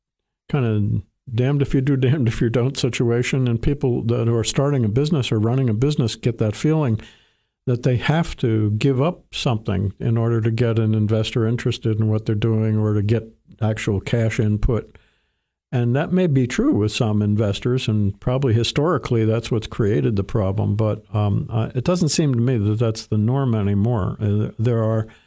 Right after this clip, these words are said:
it, it appears to me that investors are much more concerned with the reality of whether business has the potential to make money, um, and that they're not trying to get involved with it to shake it up and manage it themselves.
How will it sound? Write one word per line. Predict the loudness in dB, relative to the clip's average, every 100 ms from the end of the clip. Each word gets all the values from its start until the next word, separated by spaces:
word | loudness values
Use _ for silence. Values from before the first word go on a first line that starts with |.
| _ _ _ _
it, | -6 -2
it | 0
appears | 0 2 2 2 2
to | 0
me | 0 2 2 2
that | 2 2
investors | 2 2 0 0 0 2
are | 2
much | 0 -2 -2
more | -2 0
concerned | -2 0 0 0 2
with | 0 0
the |
reality | 0 2 2 0 0 0 0
of | 0 0
whether | 0 2 0
business | 0 0 0 0 0
has | 0 0 0
the | 0 -2 -6 _ _ _ _ _ -4
potential | 0 0 0 0 0
to | 0
make | 0 0 -2
money, | -2 0 0 0 -2 -4
um, | -4 0 0 0 -4 _ _ _ _ _ _ -14 -4
and | 0 2
that | 0 0
they're | 0 2
not | 0 -2 -6 -6
trying | -2 0 2
to | 2
get | 2
involved | 2 2 2 2 2
with | 2 2
it | 0
to | -2
shake | 0 0 0
it | 0
up | -2 -2 -2
and | 0 2 2 2 2
manage | 0 0 -2
it | -2
themselves. | -2 0 0 0 -4 -6